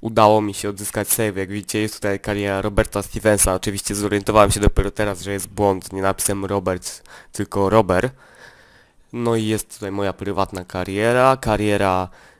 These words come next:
e, zawodnika kar-, i kariera menadżera, czyli już od jutra wracamy do nagrywania, e, normalnie tych serii. Ale jutro jeszcze pojawi się Ultimate Team,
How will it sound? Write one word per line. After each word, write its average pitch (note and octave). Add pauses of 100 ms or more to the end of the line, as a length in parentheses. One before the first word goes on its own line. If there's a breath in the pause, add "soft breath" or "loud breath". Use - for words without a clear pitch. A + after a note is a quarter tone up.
(160)
e, F#2+
zawodnika G#2 (380)
kar-, G2+
i G#2
kariera G2+
menadżera, F#2
czyli E3+
już C#3+
od G2
jutra A#2 (920 soft breath)
wracamy A2
do G2+
nagrywania, G2 (560 soft breath)
e, G2
normalnie G2
tych F2
serii. F2+ (420 loud breath)
Ale A2
jutro C3+
jeszcze C3
pojawi A2+
się G#2+
Ultimate G2+
Team, G2+